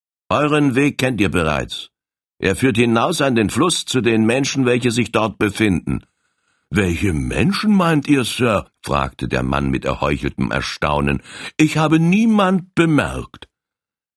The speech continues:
"Wäre das wahr, so müsstest du blind sein. Du musst die Reiter gesehen haben." "Keinen einzigen von ihnen. Wer sind sie?" "Gib dir keine Mühe, dich zu verstellen. Sie ist doch unnütz.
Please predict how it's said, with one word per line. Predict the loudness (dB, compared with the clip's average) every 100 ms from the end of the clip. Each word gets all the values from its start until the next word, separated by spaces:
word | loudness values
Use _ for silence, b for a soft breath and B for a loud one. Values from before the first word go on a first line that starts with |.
| _
"Wäre | 0 0 0
das | -2 -2 0
wahr, | 0 0 0
so | 0
müsstest | 0 0 0 -2 0
du | 0
blind | 0 0 0
sein. | -2 -2 -2 -8 -14 _ _ _ _ _
Du | 0 4
musst | 4 2 2
die | 0
Reiter | 2 0 0 0
gesehen | 0 0 2 2 2
haben." | 0 0 -4 -8 -12 _ _ B B B -4
"Keinen | -4 0 2 2 0
einzigen | -2 -2 0 0 0 0
von | 0 0 0 2
ihnen. | 2 4 2 B B
Wer | 0 0 0
sind | -2 -2 -2 -2
sie?" | -4 0 2 0 -2 _ _ _ _ _ _ -4
"Gib | -4 0
dir | -2
keine | 0 0 2
Mühe, | 2 2 4
dich | 2 0
zu | -2
verstellen. | 0 -2 -2 0 2 2 -2 -8 _
Sie | -2
ist | 0
doch | 0 0
unnütz. | 2 2 0 -4 -10 -14